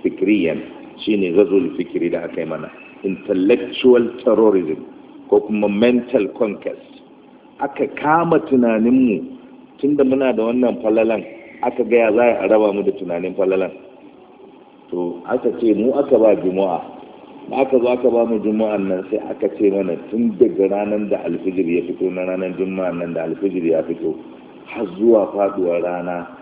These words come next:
mu dage mu fafata har a ranar Juma'a aka ce akwai wata sa'a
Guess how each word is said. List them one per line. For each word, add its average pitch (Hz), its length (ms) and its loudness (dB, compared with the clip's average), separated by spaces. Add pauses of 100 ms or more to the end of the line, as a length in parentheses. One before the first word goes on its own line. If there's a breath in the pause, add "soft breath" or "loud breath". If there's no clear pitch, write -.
(140)
mu 87 180 -6
dage 101 500 2
mu 85 160 -4
fafata 90 640 -4
har 117 260 -2
a - 200 -4
ranar 110 320 0
Juma'a 113 340 -2
aka 107 160 -2
ce 110 140 -4
akwai 107 340 4
wata 107 260 4
sa'a 110 460 2